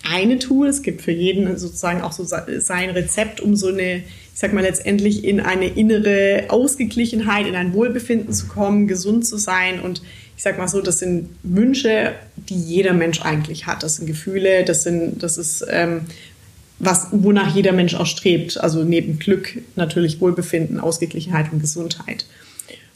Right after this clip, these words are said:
Und Meditation ist ein Tool, was uns dabei helfen kann. Das ist ein Teil der Achtsamkeitslehre. Das heißt, dieses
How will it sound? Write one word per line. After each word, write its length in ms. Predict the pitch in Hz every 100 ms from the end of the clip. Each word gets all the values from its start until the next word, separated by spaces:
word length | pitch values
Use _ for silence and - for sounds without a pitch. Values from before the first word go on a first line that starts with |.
| -
Und 380 | 208 202 208 -
Meditation 640 | 202 220 214 208 240 247
ist 100 | 233
ein 240 | - 185
Tool, 400 | - 240 254 254
was 180 | 202 202
uns 160 | 185 190
dabei 280 | 180 170 165
helfen 360 | 160 180 175
kann. 220 | 165 165
Das 140 | 165 -
ist 160 | -
ein 80 | -
Teil 440 | - - 180 202 214
der 220 | 185 -
Achtsamkeitslehre. 1400 | 208 - - 269 294 - 247 247 - 214 226 269 262 254
Das 160 | 196
heißt, 240 | 175 175 -
dieses 360 | 175 165 160